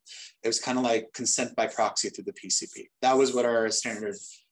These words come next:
operating procedure was. And that time for our primary care provider to think about a patient, be like, "Oh yeah, they're good, email us back,"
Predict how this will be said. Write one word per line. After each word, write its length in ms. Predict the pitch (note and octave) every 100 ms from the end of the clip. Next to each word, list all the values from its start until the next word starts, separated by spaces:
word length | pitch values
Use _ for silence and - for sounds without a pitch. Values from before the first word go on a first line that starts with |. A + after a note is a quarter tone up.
| _
operating 380 | A#2+ - G#2+ G#2
procedure 440 | - - G#2+ G2
was. 420 | F#2+ F#2+ - - - - _ _ _ -
And 160 | C3+
that 340 | C#3+ D#3 - -
time 420 | - D3 C#3+ B2+
for 240 | B2 - B2
our 120 | A#2
primary 420 | - C3 B2+ B2
care 100 | B2
provider 360 | - A2+ A2 G#2+
to 120 | -
think 240 | - B2 B2
about 200 | A2+ A2
a 40 |
patient, 440 | - G#2 - G#2
be 100 | G#2+
like, 120 | G#2 -
"Oh 80 | A2
yeah, 240 | G#2+ G2+ G2+ -
they're 160 | A2
good, 320 | A2 G#2+ G2+ G2 - -
email 220 | B2 A#2
us 200 | A2 -
back," 320 | A#2+ G#2+ G#2